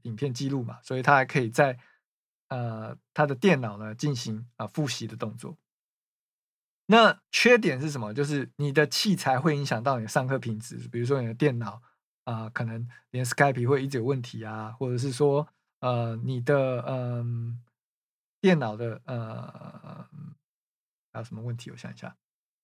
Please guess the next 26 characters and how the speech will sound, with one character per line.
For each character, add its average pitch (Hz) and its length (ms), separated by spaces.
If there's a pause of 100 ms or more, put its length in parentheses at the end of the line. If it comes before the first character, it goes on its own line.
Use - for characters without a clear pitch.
(880)
啊， 110 220
比 139 80
如 151 140
说 196 400
你 143 120
的 127 140
器 170 240
材， 117 220
你 120 80
的 127 80
喇 123 200
叭 147 280
跟 156 120
老 131 140
师 135 140
喇 117 160
叭 131 120
不 131 240
一 120 80
样， 120 360
或 139 160
者 131 60
是 131 300 (200)
你 127 100
电 151 180
脑， 117 240